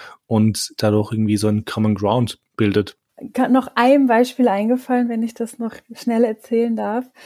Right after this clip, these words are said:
Speaker 2: Ähm, und zwar, ähm, ich war,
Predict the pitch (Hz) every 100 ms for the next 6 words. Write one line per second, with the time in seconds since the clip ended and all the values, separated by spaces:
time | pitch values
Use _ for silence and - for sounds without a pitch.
0 | - - - 220 220 220 220 214 - -
1 | 240 220 - 226 240 247 - - 214 214
2 | 214 214 - - 190 185 -